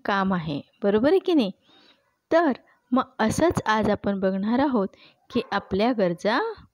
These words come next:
कोण पुरवतात. ओके मुलांनो, वरील चित्रे लक्षपूर्वक पहा व प्रश्नांची उत्तरे द्या. यापैकी काही लोक तुम्ही नक्कीच पाहिले असतील,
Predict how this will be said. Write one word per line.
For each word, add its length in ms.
कोण 340
पुरवतात. 640
ओके 340
मुलांनो, 640
वरील 340
चित्रे 560
लक्षपूर्वक 840
पहा 200
व 240
प्रश्नांची 640
उत्तरे 420
द्या. 200
यापैकी 680
काही 400
लोक 220
तुम्ही 240
नक्कीच 460
पाहिले 340
असतील, 360